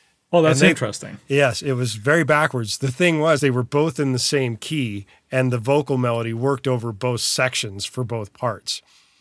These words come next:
Speaker 1: Inter-, so were these more, like, riff-based
Speaker 2: Yes, they
Speaker 1: kind
Speaker 2: were
Speaker 1: of ideas?
Speaker 2: riff-based
Speaker 1: Right.
Speaker 2: things. To switch them around and then simplify the one that was now being the verse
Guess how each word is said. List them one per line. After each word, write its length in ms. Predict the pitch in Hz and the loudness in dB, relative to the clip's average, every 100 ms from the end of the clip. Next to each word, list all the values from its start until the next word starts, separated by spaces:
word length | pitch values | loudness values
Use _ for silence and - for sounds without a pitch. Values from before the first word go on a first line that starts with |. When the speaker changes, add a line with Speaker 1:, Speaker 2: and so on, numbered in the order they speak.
| _ _ _ _ _ - | _ _ _ _ _ 0
Speaker 1:
Inter-, 300 | 160 196 165 | 2 2 0
so 300 | - 160 147 | 2 2 2
were 200 | 175 151 | 2 4
these 280 | 143 151 135 | 6 4 2
more, 220 | 143 139 | 0 2
like, 260 | 127 120 - - - | 2 -2 -6 -18 -10
riff-based 680 | 151 101 120 143 - 139 147 | -8 0 2 2 0 4 4
Speaker 2:
Yes, 240 | 156 - | 4 2
they 120 | 143 | 2
Speaker 1:
kind 200 | 135 127 | 4 4
Speaker 2:
were 80 | 131 | 4
Speaker 1:
of 80 | 147 | 2
ideas? 180 | 139 147 139 | 4 4 4
Speaker 2:
riff-based 200 | 131 123 | 2 0
Speaker 1:
Right. 80 | |
Speaker 2:
things. 380 | 120 123 117 - - - - - _ - | 2 0 -2 -6 -12 -20 -20 -20 _ -6
To 180 | - 135 | -2 2
switch 460 | - 156 165 - | 2 4 2 2
them 180 | 170 147 | 2 2
around 680 | 131 135 143 135 120 120 - _ _ _ | 4 4 4 2 0 -2 -6 _ _ _
and 180 | 131 135 | -2 2
then 160 | 131 123 | 2 2
simplify 960 | - - 170 180 165 139 - 143 131 | 2 2 4 2 2 -2 2 2 4
the 120 | 127 | 2
one 300 | 120 131 139 131 | 0 0 0 0
that 260 | 127 147 | -4 -8
was 180 | 120 107 | -8 -4
now 440 | 120 127 151 180 160 | -2 2 4 4 2
being 340 | 143 135 123 | 2 2 0
the 80 | 117 | -2
verse 680 | 117 156 117 123 - - | 0 0 -2 -6 -8 -8